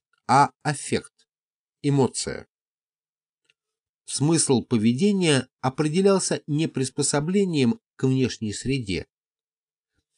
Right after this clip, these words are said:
а решением каких-то других проблемных ситуаций. Со времён юности психологическая ткань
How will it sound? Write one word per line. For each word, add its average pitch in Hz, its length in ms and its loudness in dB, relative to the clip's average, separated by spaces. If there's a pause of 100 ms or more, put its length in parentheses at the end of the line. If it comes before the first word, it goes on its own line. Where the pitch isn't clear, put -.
(100)
а 123 300 2
решением 131 680 0
каких-то 113 520 -4
других 101 540 -2 (480)
проблемных 98 760 0
ситуаций. 110 720 -6 (2000)
Со - 200 -2
времён 101 500 0
юности 127 680 -4 (720)
психологическая 180 1120 0
ткань 143 360 -2